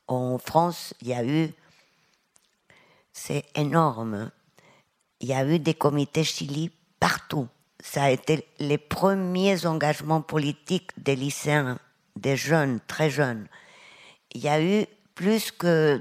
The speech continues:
dans tous les partis politiques, les comités Chili organisés partout en France. Donc, euh, on avait beaucoup de choses à faire pour, euh,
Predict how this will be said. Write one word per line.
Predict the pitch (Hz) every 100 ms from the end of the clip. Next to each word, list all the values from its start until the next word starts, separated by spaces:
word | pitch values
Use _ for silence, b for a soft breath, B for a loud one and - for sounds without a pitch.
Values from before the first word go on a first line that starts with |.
| -
dans | - 147
tous | 147 170
les | 180
partis | 170 160 - -
politiques, | - 160 156 147 - 196 -
les | 160
comités | 143 - 143 131 156 160
Chili | - 151 143 180 - - _ _ -
organisés | 170 160 139 139 147 147 135 120 117 120 -
partout | 139 - -
en | 151 131
France. | - 127 107 117 - - B B B B -
Donc, | 131 180 196 -
euh, | 170 135 127 113 b b b b b b _ -
on | 123
avait | 127 123 180
beaucoup | 143 139 -
de | 147
choses | - 147 139
à | 123
faire | - 196 175 131 - -
pour, | - 127 120 117
euh, | 110 110